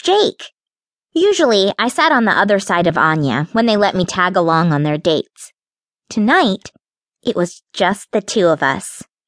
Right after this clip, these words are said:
And while it wasn't a date, at least I wasn't the third wheel. The role of pathetic, dateless friend had grown old. We found seats in the auditorium and dropped the armrest to situate our drinks and snacks.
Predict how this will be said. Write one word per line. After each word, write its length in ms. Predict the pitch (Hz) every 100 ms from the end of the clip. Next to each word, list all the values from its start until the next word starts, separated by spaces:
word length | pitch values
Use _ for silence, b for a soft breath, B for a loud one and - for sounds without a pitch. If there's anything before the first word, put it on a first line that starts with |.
| _
And 240 | 311 285 - -
while 240 | 339 339
it 100 | 330
wasn't 320 | 339 381 339 262
a 80 |
date, 640 | 190 269 294 202 202 233 - _ _ _ -
at 160 | -
least 280 | 277 349 -
I 60 | 285
wasn't 320 | 214 208 175
the 80 | 160
third 460 | - 175 170 151
wheel. 480 | 170 180 139 151 202 - _ _ -
The 100 | 247
role 380 | 285 311 320
of 180 | - 220
pathetic, 600 | 208 196 - 277 269 277 _ -
dateless 480 | 233 - 247 - -
friend 340 | 220 190 185 185
had 380 | - 185 180
grown 480 | - 214 208 208 214 -
old. 520 | 202 165 135 - - - _ _ _ _ _ _ _ _ _ _ -
We 100 | 339
found 360 | 370 392 508
seats 360 | - 240 226 -
in 60 | 175
the 140 | -
auditorium 720 | 165 165 - 165 117 104 156 -
and 240 | 165 165
dropped 320 | 180 170 170 170
the 60 |
armrest 640 | - 156 156 151 156 - -
to 100 | 165
situate 560 | 202 190 196 170 -
our 100 | 180
drinks 540 | 170 - 165 156 - 151
and 180 | 143
snacks. 580 | - 160 127 - - -